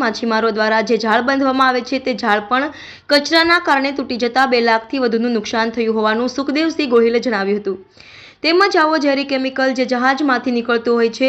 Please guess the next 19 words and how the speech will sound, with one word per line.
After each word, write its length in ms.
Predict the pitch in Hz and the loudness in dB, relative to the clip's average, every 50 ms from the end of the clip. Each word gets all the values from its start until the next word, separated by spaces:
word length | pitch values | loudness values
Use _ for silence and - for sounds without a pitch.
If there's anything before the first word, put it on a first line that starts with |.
| 262 262 | 0 0
તેમનો 260 | - 254 233 233 233 | -2 -2 0 0 0
યોગ્ય 300 | 220 226 226 208 226 220 202 | 0 0 0 0 -2 -2 -2
જગ્યાએ 340 | 220 208 208 233 226 233 233 | -2 0 0 0 0 0 0
નિકાલ 340 | 226 226 - 220 214 220 226 226 | -2 0 0 0 2 2 0 -2
કરવાને 280 | - 226 214 214 220 220 208 | -2 -2 -2 -2 -2 -2 -2
બદલે 240 | 208 214 214 226 247 | -4 -2 -2 -2 -2
સમુદ્રમાં 580 | 240 269 226 220 214 202 214 214 214 220 226 214 | -2 -4 -4 -4 -4 -4 -4 -2 -2 -2 -2 -2
નાખી 220 | 208 202 - 226 196 | -4 -4 -4 -2 -2
દેવામાં 400 | 208 208 208 208 208 214 220 214 208 | 0 0 0 0 0 0 0 2 0
આવતા 320 | 202 196 202 - 233 233 254 277 - - - - - - - - - 226 | 0 -2 -2 -2 0 0 0 -4 -8 -16 -20 -20 -18 -18 -16 -4 -2 -2
આજે 180 | 220 220 233 220 - | 0 0 0 0 0
કેટલીક 340 | 269 262 269 294 320 330 330 320 269 | 0 0 2 0 0 0 0 0 0
માછલીઓ 360 | 240 226 - 262 233 226 220 220 226 | 0 0 -2 0 2 2 2 2 0
પણ 160 | 277 285 285 | 0 0 0
મૃત 240 | 254 233 220 226 220 | 0 0 0 0 0
હાલતમાં 400 | 202 208 208 233 240 247 240 240 | -2 -2 -2 -2 -2 -2 0 0
જોવા 140 | 240 208 190 | 0 0 0
મળી 180 | 185 185 202 185 | -2 -4 -4 -4
હતી. 120 | - 190 | -6 -10